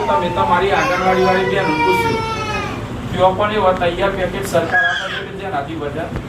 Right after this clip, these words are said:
વધતું હોય. ઘણી વાર એવું હોય કે તમે ખવડાવો બી બરાબર છે, બાળક ખાય બી બરાબર છે, બરાબર? પણ બાળકના પેટમાં કૃમિ હોય, બરાબર? તો જેટલો ખોરાક એ લે છે તો એટલું એના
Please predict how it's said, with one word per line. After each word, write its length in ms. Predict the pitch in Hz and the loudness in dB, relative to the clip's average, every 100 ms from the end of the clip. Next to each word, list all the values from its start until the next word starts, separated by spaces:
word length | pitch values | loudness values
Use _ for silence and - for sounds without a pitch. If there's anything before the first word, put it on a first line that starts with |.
| - | -4
વધતું 360 | 151 156 - 123 | 0 0 0 -2
હોય. 320 | 107 - - - - - | -2 -4 -6 -6 -6 -2
ઘણી 360 | 123 190 196 196 | 2 2 2 0
વાર 140 | 214 | 2
એવું 160 | 233 220 | 4 2
હોય 120 | 226 | 0
કે 60 | 226 | 0
તમે 320 | 233 220 208 | 2 0 0
ખવડાવો 480 | 196 185 190 208 208 | -2 0 4 6 6
બી 160 | 214 214 | 4 2
બરાબર 320 | 214 214 220 | 4 4 2
છે, 140 | 208 220 | 0 0
બાળક 380 | 196 175 196 - | 4 4 2 0
ખાય 180 | 170 170 | 0 0
બી 120 | - | 0
બરાબર 400 | 190 175 156 143 | 2 4 4 0
છે, 140 | 127 - - - - - - - | -2 -4 -2 -2 -4 -6 -4 2
બરાબર? 320 | - 220 254 - | 2 2 0 -2
પણ 180 | 208 202 | -4 0
બાળકના 480 | 170 175 202 214 220 | 2 2 0 -4 -6
પેટમાં 380 | 208 196 - 214 - | -4 -6 -4 -6 -6
કૃમિ 360 | 220 226 233 | -4 0 2
હોય, 260 | 226 - 110 - - - - - - - - - - | 4 2 0 -2 0 0 0 -2 -4 -6 -6 -6 -4
બરાબર? 280 | 127 160 226 | 0 2 2
તો 140 | - 226 | 2 0
જેટલો 340 | 196 214 180 | 0 0 0
ખોરાક 400 | 190 196 214 214 | 0 4 4 4
એ 80 | 220 | 0
લે 220 | 208 214 | 0 2
છે 180 | 220 220 185 156 - - - - - - | 2 2 2 0 -2 -6 -6 -2 -2 -2
તો 120 | 190 202 208 | -4 -2 0
એટલું 360 | 190 190 - 220 | 0 0 2 2
એના 340 | 202 185 214 | 4 4 4